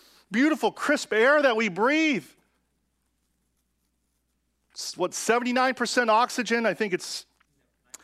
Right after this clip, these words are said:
twenty oxygen, the nineteen, seventy-nine percent to twenty percent, one percent variant in gases. You smarter people know, but you get where I'm going with this. But if it was any different,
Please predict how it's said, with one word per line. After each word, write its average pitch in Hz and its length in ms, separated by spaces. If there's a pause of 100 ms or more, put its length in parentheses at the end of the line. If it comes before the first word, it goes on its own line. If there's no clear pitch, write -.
(140)
twenty 220 500 (720)
oxygen, 202 520
the 180 80
nineteen, 202 340
seventy-nine 233 460
percent 220 320
to 208 60
twenty 220 240
percent, 214 500 (760)
one 196 160
percent 196 360
variant 196 280
in 185 60
gases. 190 800 (1080)
You 160 100
smarter 160 320
people 143 260
know, 131 200
but 127 100
you 131 60
get 123 120
where 120 80
I'm 117 60
going 117 160
with - 100
this. - 300 (1080)
But 220 100
if 226 60
it 254 60
was 240 180
any 311 200
different, 233 600